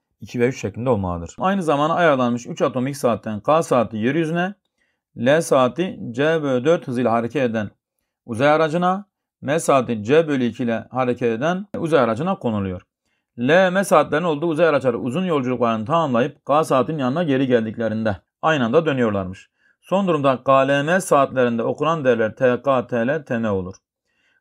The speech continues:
Bakın arkadaşlar, ışık hızı arttıkça buradaki saat daha yavaş çalışacak. Değil mi yerdeki saate göre? Hızı en büyük olan tabii ki de M.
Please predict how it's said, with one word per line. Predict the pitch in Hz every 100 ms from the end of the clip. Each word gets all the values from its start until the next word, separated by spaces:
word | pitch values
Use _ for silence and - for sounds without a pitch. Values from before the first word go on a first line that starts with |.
| -
Bakın | 139 190 196
arkadaşlar, | 147 190 196 170 151 - 113 - _ _ _ -
ışık | 139 214 202
hızı | 160 202
arttıkça | 170 139 190 - 135 120 - _ _ 120
buradaki | 143 165 151 190
saat | 147 165 190 -
daha | 135 160
yavaş | 135 113 107
çalışacak. | - 98 101 - 95 - _ _ _ _ _ _ 131
Değil | 190
mi | 180
yerdeki | 139 123 123
saate | 120 113 104 110
göre? | 113 143 185 _ 156
Hızı | 180
en | 190 165
büyük | 151 147
olan | 185 190
tabii | 151 170
ki | 165
de | 156
M. | 143 143 120